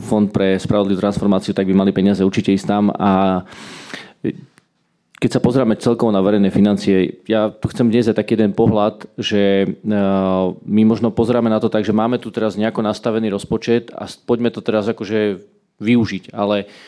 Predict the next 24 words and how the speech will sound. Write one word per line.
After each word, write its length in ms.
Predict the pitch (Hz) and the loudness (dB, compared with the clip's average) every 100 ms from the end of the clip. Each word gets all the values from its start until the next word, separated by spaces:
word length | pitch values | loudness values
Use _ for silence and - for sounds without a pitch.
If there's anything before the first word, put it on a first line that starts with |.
| - _ _ - | -20 _ _ -8
sú 160 | - | 0
aj 160 | 175 131 | 2 4
rezervy, 640 | 131 143 120 113 117 139 - _ | 2 2 2 2 0 -4 -14 _
o 160 | - | -8
ktorých 240 | - 113 98 | -2 0 0
veľa 240 | 107 110 | 0 2
hovoríme, 640 | 104 104 107 107 110 113 113 - - - | 2 2 2 0 0 -2 -4 -16 -20 -2
a, 800 | 101 98 95 95 95 95 92 - | 0 2 2 2 2 2 2 0
aby 160 | 101 | -2
si 160 | 104 110 | -2 0
mohlo 240 | 117 117 | 2 2
do 160 | 107 107 | 2 0
rozpočtu 560 | 107 - 117 - 120 113 | 0 0 0 0 -4 -2
natiesť 400 | 110 - 101 101 | -2 -2 -4 -2
viacej 280 | 107 - 127 | -2 0 -2
peňazí, 360 | 127 127 135 151 151 _ - | 0 -2 -4 -10 -14 _ -8
a 80 | |
potom 240 | 110 113 123 | -6 -4 -8
sú 240 | - 120 | -8 -2
rezervy 400 | 120 127 123 120 | -2 -2 -4 -4
z 160 | 117 - | -8 -4
toho, 480 | 117 113 110 110 - | -4 -2 -4 -6 -8
ako 320 | 110 - - | -10 -8 -8
efektívne 960 | 120 - 120 - 104 95 104 110 123 | -8 -6 -8 -10 -12 -8 -6 -6 -8